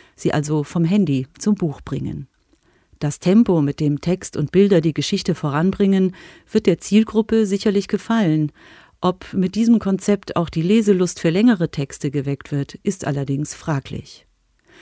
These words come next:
Der Carlsen Verlag bringt mit seinen Carlsen Clips schon seit zweitausendsechzehn Romane in Kurzform für Jugendliche der siebten bis neunten Klasse heraus.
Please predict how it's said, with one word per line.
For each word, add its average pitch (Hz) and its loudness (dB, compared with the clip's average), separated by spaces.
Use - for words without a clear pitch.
Der 180 2
Carlsen 226 0
Verlag 131 -6
bringt 170 -4
mit 156 -2
seinen 151 0
Carlsen 180 -4
Clips - -2
schon 190 -2
seit 208 0
zweitausendsechzehn 202 -4
Romane 165 0
in 147 0
Kurzform 165 -4
für - -6
Jugendliche 165 -2
der 190 -2
siebten 190 -2
bis 175 -2
neunten 147 -2
Klasse 151 -4
heraus. 135 -8